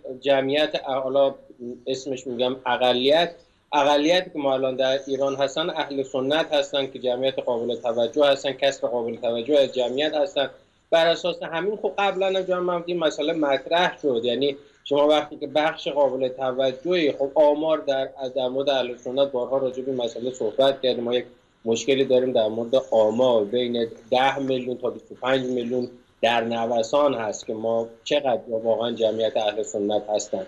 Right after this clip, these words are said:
اما نهایتاً اگه ما یک متوسطی هم بگیریم، یک چهارم تقریباً از با هشتاد و دو سه میلیون جمعیت ایران، یک چهارمش رو می‌تونیم بگیم اهل سنتن. بر اساس این یک چهارم، اه، در مجلس ما باید خب در، در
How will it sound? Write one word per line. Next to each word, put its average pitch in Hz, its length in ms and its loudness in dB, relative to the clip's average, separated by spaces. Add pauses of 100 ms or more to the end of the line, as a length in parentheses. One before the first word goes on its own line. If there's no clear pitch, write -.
(480)
اما 190 180 4
نهایتاً 202 520 4
اگه 185 120 0
ما 185 140 4
یک 190 120 -2
متوسطی 160 680 -2
هم 143 180 -2
بگیریم، 143 680 -2
یک 208 360 -4
چهارم 147 480 0 (100)
تقریباً 135 420 0
از 143 220 2 (160)
با 127 300 2
هشتاد 123 340 -4
و 123 40 -8
دو 120 140 -6
سه 127 140 -4
میلیون 123 360 -2
جمعیت 123 400 2
ایران، 139 320 2
یک 180 180 2
چهارمش 143 500 2
رو 143 220 2 (300)
می‌تونیم 156 360 2
بگیم 156 300 -4
اهل 127 300 -2
سنتن. 127 560 0
بر 165 220 2
اساس 170 380 -2 (140)
این 160 180 -2
یک 165 340 0
چهارم، 160 640 4 (360)
اه، 151 300 4 (360)
در 151 200 2
مجلس 151 540 -2
ما 180 100 -4
باید 160 400 0
خب 156 180 -6
در، 143 180 4
در 135 320 0